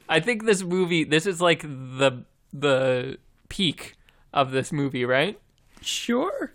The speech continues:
Speaker 2: Yeah,
Speaker 1: When it's
Speaker 2: I, I would
Speaker 1: actually
Speaker 2: say so.
Speaker 1: 'Cause Sinbad then busts in,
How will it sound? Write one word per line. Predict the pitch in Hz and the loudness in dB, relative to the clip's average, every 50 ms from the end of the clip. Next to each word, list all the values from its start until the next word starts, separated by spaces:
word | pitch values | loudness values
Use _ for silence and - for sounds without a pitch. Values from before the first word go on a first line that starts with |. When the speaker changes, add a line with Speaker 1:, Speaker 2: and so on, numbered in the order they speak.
| _ | _
Speaker 2:
Yeah, | - 180 165 170 151 131 120 117 117 | -6 0 2 4 4 6 6 6 4
Speaker 1:
When | 127 208 | 4 4
it's | 240 247 294 | 4 4 4
Speaker 2:
I, | 277 160 | 6 6
I | - 269 | 6 6
would | 254 208 | 4 4
Speaker 1:
actually | 139 135 | 4 4
Speaker 2:
say | - 131 117 | 2 4 2
so. | - - - 110 107 110 120 147 - - _ _ - - | 2 0 0 0 2 2 0 -2 -4 -8 _ _ -12 -6
Speaker 1:
'Cause | 165 175 139 - | -6 -4 -4 -2
Sinbad | - 220 220 220 190 170 151 143 135 131 | 0 2 2 4 4 4 4 4 4 4
then | 143 135 135 120 | 2 2 2 2
busts | - 143 135 127 - - - - | 2 2 2 2 0 -4 -6 -4
in, | 143 127 120 120 123 | -2 0 0 -2 -4